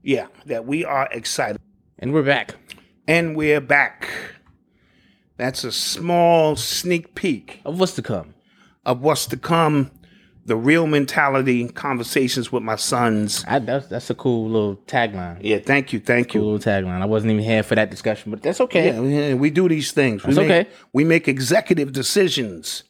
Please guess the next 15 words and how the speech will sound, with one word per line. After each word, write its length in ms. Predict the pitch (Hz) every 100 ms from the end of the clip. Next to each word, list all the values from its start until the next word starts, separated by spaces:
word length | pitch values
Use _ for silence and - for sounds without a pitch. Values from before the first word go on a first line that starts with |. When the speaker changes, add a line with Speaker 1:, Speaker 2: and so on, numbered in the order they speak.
| _ _ _ -
Speaker 1:
around 440 | 117 120 117 107
here. 220 | 120 117
So, 560 | 101 - 151 139 127 113 - _ _ _ _ -
um, 520 | 139 127 123 120 123
you 120 | 180
know, 140 | 175 135
we, 140 | 131
we 180 | 139 139
really 420 | 135 123 151 185
looking 280 | 175 165 151
forward 460 | - 151 135 127 123 _ _ _ _ -
to 120 | 127
delving 460 | - 143 160 147 147
into 280 | 135 139
a 60 | 117